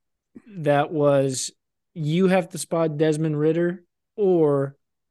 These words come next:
you lose by four points, that's what the Saints are playing.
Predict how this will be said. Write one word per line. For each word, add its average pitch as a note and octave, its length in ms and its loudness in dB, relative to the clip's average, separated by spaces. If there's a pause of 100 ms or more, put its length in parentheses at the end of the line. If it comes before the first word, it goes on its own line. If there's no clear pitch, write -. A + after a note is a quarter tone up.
(280)
you E3 320 -2
lose D#3+ 300 4
by C#3+ 220 -2
four C#3 260 -4
points, C3 540 -10 (1300)
that's D3 200 -2
what D3 140 -2
the C3+ 80 -12
Saints D3 320 -6
are C3 80 -6
playing. C3 380 -8